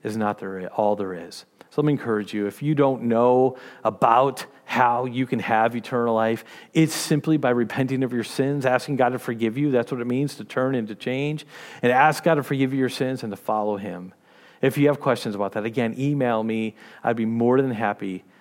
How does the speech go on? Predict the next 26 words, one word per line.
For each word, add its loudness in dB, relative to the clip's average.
to -10
talk -4
to -6
you 0
about -4
that. -12
And -12
for 0
the 4
rest 2
of -8
us, -10
let's -6
have -4
great 0
hope -4
today, -16
because -4
God -2
never -2
wastes -2
anything, -12
and -10
he's -8
told -6
us -12